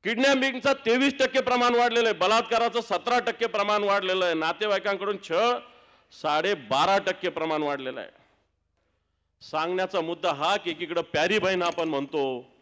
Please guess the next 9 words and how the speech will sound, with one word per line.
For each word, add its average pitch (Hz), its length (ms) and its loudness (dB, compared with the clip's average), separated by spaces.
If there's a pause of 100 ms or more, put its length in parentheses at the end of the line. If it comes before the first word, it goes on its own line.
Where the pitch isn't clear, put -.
(320)
एकीकडे 165 420 -2
लाडली 202 320 2
बहीण 202 260 2
आपण 170 220 -2
म्हणतो, 147 400 -2
एकीकडे 156 300 -6
लाडकी 185 340 -2
बहीण 190 240 0
म्हणतो, 147 680 -4